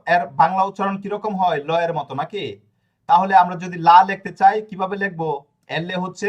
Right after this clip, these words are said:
ল এর জন্য নাকি? এল্লে হচ্ছে ল এর জন্য, আর আকারের জন্য হচ্ছে আ, লা। এল্লে এ, লে। এল্লে ই, লি। এল্লে অ, ল। এল্লে উ হচ্ছে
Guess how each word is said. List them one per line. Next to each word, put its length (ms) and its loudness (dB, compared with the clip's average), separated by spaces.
ল 200 -4
এর 180 0
জন্য 260 -8
নাকি? 280 -6
এল্লে 220 -6
হচ্ছে 300 -8
ল 140 -10
এর 180 -4
জন্য, 200 -8
আর 160 2
আকারের 500 -2
জন্য 280 -8
হচ্ছে 300 -8
আ, 100 10
লা। 280 6
এল্লে 300 -2
এ, 120 0
লে। 280 -2
এল্লে 260 -8
ই, 120 -10
লি। 260 -8
এল্লে 280 -6
অ, 120 4
ল। 200 -8
এল্লে 260 -6
উ 120 -6
হচ্ছে 280 -10